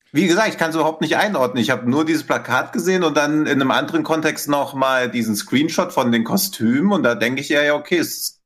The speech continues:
sieht für mich aus, als ob's eher in so eine alberne Richtung geht.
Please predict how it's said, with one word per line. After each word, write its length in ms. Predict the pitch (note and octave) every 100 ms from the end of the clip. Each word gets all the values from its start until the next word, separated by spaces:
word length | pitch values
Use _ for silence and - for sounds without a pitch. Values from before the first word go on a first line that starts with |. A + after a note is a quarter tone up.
| _
sieht 260 | - C3 B2
für 80 |
mich 160 | A#2+ B2+
aus, 120 | D3+
als 40 | C3+
ob's 140 | D3
eher 160 | A2 D3
in 80 | C#3+
so 80 |
eine 160 | D3+ -
alberne 380 | D#3 C3+ G2+ F#2+
Richtung 340 | G2 - F#2+
geht. 240 | G2 G#2